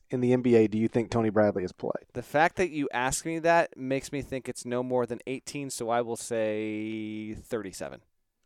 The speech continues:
Speaker 1: According to Wikipedia, it's twelve.
Speaker 2: <laughs> Oh, my.
Speaker 1: He, he's played twelve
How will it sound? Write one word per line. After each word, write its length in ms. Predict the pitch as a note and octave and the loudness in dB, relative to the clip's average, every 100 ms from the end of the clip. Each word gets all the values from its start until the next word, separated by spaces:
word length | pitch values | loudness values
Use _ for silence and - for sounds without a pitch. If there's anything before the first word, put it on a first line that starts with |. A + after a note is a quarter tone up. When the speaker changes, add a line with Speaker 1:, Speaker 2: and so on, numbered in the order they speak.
| _ _ _ _ _ _ | _ _ _ _ _ _
Speaker 1:
According 480 | - - - G3 F#3 | 2 4 10 12 12
to 80 | D3 | 12
Wikipedia, 560 | C#3+ - C3+ C3+ B2+ A#2 | 12 8 6 6 8 8
it's 160 | - | 6
twelve. 640 | - A2+ G#2 C2+ F2 - - | 0 2 4 2 -2 -10 -16
Speaker 2:
<laughs> 60 | - | -10
Oh, 600 | C#3 - - E3 _ - - | -8 -8 -6 -6 _ -14 -12
my. 100 | - - _ _ _ | -16 -18 _ _ _
Speaker 1:
He, 220 | C#3 F#3+ - - | -2 -2 -6 0
he's 220 | C3 D3 | 2 4
played 320 | - C3+ - | 10 10 8
twelve 640 | - C#3+ C#3+ D#3 F#3 D3+ | 8 12 12 12 10 4